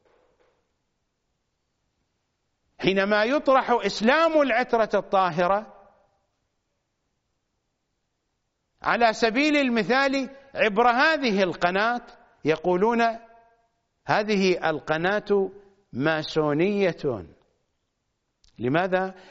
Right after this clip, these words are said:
لأنها تطرح إسلام العترة. هذه هي غربة الإسلام. إسلام العترة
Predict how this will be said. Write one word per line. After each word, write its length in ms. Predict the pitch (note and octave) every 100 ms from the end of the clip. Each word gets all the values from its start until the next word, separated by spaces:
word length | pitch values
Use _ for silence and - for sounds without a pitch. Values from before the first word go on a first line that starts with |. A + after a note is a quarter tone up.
| -
لأنها 840 | C#3+ C#3+ D#3 D3+ C#3+ C#3+ C#3 C3 - _ -
تطرح 500 | B2+ - F3+ D#3+ D3+
إسلام 640 | B2 B2+ - D3 E3+ D#3
العترة. 720 | C3 A2+ A2+ D3 - F#2 D2 _ _ _ _ _ _ _ _ _ _ _ _ _ _ _ _ _ _ _ _ _
هذه 600 | C#3+ A#3 A3 G3 F3 D#3+
هي 140 | F#3 F3
غربة 460 | C#3+ F#3+ D#3+ D3 -
الإسلام. 800 | B2 G2+ - G2+ A2 F#2 D2 D2+ _ _ _ _ _ _ _ _ _ _ _ _ _ _ _ _ _ _ _ _ _ _ _ _ _ _ _ _ -
إسلام 520 | F3 - A3+ C#4+ C#4
العترة 840 | B3 G#3+ D4 - C#4 C4 C4 B3 A3